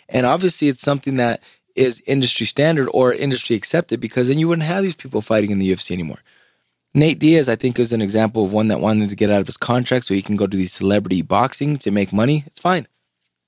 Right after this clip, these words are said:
He's done his due diligence for the sport of M M A.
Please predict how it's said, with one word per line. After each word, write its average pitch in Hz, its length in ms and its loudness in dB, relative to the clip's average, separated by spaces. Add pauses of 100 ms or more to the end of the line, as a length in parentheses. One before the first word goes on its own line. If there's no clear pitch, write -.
(260)
He's 160 220 0
done 165 120 2
his 131 120 0
due 147 120 0
diligence 131 460 2
for - 80 -6
the 95 80 -4
sport - 320 -4 (600)
of 107 320 0 (140)
M 113 140 0
M 101 140 2
A. 85 140 -4